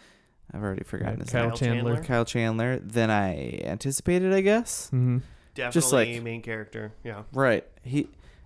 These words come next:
Speaker 1: and it's, and for a while it's just like, uh, this just should be Jason Bateman. <laughs> Jason Bateman is just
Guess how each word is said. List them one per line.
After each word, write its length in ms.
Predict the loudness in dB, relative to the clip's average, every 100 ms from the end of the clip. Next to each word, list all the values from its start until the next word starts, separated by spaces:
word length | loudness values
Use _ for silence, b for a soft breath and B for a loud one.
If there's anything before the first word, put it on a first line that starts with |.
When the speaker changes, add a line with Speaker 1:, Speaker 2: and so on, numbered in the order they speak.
| -4
Speaker 1:
and 120 | 0
it's, 240 | 0 -2 -6 -4
and 200 | -4 -4
for 180 | 2 4
a 80 | 6
while 280 | 6 4
it's 100 | 2
just 160 | 0 0
like, 220 | 0 0 b b b b b _
uh, 680 | 0 2 2 2 2 2 0
this 320 | 0 -2 -2
just 300 | -2 -2 -2
should 260 | -4 -4 -2
be 160 | -2 -2
Jason 340 | -4 -4 -6
Bateman. 520 | -4 -4 -4 -8 -10 -18 _ _ _ _ -14 -4 0
<laughs> 400 | 0 -2 -8 -2
Jason 300 | -2 0 -2
Bateman 220 | -2 -2
is 80 | -4
just 200 | -6 -6